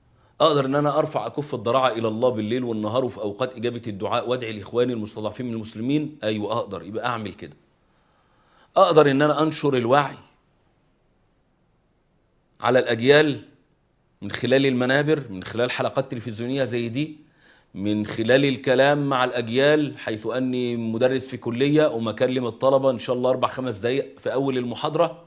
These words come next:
أيوة أقدر أعمل كده، يبقى أعمل كده. وإنت كمان تقدر تعمل كده من موقعك اللي أنت موجود فيه. ده اللي إحنا نقدر نعمله. إيه كمان ممكن نعمله؟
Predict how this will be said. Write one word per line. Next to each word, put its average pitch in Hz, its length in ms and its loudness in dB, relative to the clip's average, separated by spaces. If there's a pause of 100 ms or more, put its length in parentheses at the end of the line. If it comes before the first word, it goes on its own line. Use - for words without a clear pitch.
أيوة 113 360 -2
أقدر 123 220 -2
أعمل 123 200 -4
كده، 123 260 -8 (320)
يبقى 98 200 -6
أعمل 104 300 -6
كده. 78 240 -16 (400)
وإنت 190 280 0
كمان 127 320 -2
تقدر 127 260 -4
تعمل 98 340 -12
كده 78 220 -20 (720)
من 139 160 0
موقعك 131 480 0
اللي 127 100 -8
أنت 127 120 -8
موجود 104 340 -6
فيه. 69 200 -18 (1500)
ده 135 100 4
اللي 180 100 0
إحنا 156 200 -4
نقدر 135 260 -4
نعمله. 82 380 -12 (440)
إيه 220 160 4
كمان 165 240 2
ممكن 147 360 -4
نعمله؟ 82 360 -12